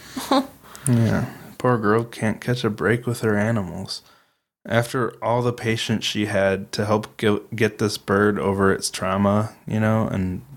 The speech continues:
Speaker 2: form a relationship with it and make it comfortable with her, all of a sudden it's gone.
Speaker 1: Yeah, that makes me <laughs> really sad.
Speaker 2: No.
Speaker 1: Uh, well,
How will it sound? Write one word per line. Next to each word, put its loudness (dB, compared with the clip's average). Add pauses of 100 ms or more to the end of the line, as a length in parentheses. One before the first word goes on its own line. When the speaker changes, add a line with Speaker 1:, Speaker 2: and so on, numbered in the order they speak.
(240)
Speaker 2:
form 0
a 4
relationship 2
with 0
it 2
and -2
make 0
it -4
comfortable 2
with 0
her, 0 (720)
all 0
of 2
a 0
sudden 2
it's -2
gone. -4 (320)
Speaker 1:
Yeah, -4 (160)
that 0
makes 2
me 4
<laughs> -
really 6
sad. 0 (720)
Speaker 2:
No. 4 (420)
Speaker 1:
Uh, 0 (1400)
well, 4